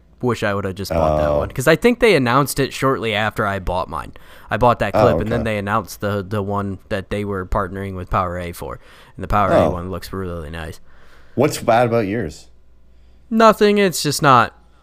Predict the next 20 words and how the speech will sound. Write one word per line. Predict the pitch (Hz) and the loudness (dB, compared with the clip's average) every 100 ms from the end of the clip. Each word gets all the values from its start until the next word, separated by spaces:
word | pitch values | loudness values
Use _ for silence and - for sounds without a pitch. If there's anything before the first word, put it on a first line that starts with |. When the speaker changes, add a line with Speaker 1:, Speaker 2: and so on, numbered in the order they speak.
| _ _ - | _ _ -6
Speaker 1:
I | 117 | -2
don't | 117 | -2
know, | 95 | -2
it's | 110 120 | -2 -2
not | 110 | -2
real | 85 107 101 | 0 0 0
elaborate | 98 87 85 95 92 | -2 -2 -4 -4 -6
or | 90 | -6
anything. | 92 95 101 | -8 -8 -8
You | 101 | -8
can't | 101 120 104 | -4 -4 -2
adjust | 92 95 92 - | -4 -6 -6 -6
it. | 92 - _ - | -10 -12 _ -12
It's | 101 - | -12 -8
pretty | - 107 | -6 -4
much | 98 98 - - | -4 -8 -10 -10
one | 104 101 | -6 -4
position. | 95 98 98 98 101 101 - - - - _ _ _ _ _ _ _ _ _ - | -4 -4 -4 -6 -8 -10 -16 -20 -20 -20 _ _ _ _ _ _ _ _ _ -8
Speaker 2:
Hmm. | 78 76 - _ _ _ - | -6 -6 -10 _ _ _ -10
Okay. | 123 - | -4 -2